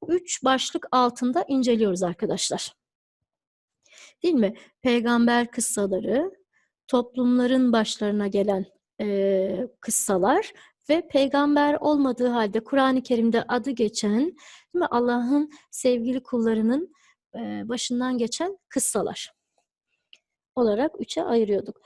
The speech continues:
Allah'ın kıssaları anlatmasındaki temel amaç bizlerin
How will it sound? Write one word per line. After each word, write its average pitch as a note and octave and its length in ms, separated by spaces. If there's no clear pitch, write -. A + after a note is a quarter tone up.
Allah'ın D4 440
kıssaları D4 600
anlatmasındaki C4 840
temel C#4+ 420
amaç A3 460
bizlerin C4+ 680